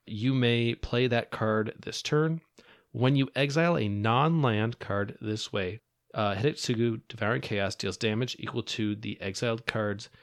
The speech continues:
mana value to any target. The, yeah, so this already is gonna look really powerful. So, okay, this is where the, the commander bullshit my mind goes. Okay, so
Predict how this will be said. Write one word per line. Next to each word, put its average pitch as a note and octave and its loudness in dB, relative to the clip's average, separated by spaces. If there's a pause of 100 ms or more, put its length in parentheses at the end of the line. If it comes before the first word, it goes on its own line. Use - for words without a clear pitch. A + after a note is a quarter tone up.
(240)
mana G#2+ 2
value G2 -2
to - -8
any G2+ -2
target. - -10 (640)
The, C#3 2 (200)
yeah, C3+ -2
so - 4
this F3 6
already C#3+ 6
is A#2+ 0
gonna A#2+ 0
look A2+ -2
really A#2+ 4
powerful. A#2+ 0 (380)
So, A#2+ 4
okay, G#2+ 0 (520)
this D3+ 8
is E3 8
where D3 12
the, A#2 8
the A#2+ 4
commander A#2+ 6
bullshit A2 4
my G#2+ 4
mind G#2+ 0
goes. G#2 0
Okay, A#2+ 2
so B2 6